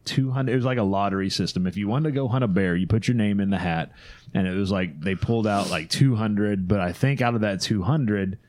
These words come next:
people that could buy a tag to kill a bear,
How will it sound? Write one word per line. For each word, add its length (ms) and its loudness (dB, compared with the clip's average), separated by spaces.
people 360 2
that 200 0
could 220 -2
buy 260 0
a 360 -2
tag 460 -2
to 220 -4
kill 240 -2
a 100 -2
bear, 380 0